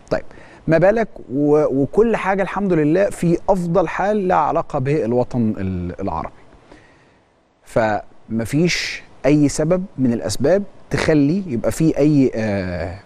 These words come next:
مشاكل أو كده. متفهم إنه جماهير الرجاء قد يكون عندها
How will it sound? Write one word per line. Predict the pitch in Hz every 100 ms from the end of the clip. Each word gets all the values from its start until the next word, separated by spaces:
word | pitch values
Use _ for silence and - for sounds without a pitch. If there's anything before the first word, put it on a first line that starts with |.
| -
مشاكل | 117 - 123 127 110 107 - - -
أو | 156 110
كده. | - - - - _ _ _ _ _ _ -
متفهم | 226 175 160 143 143
إنه | 143 139
جماهير | 127 131 143
الرجاء | 120 117 113 - - -
قد | 143 120
يكون | 107 - 127 120 - 98
عندها | 110 113 120 104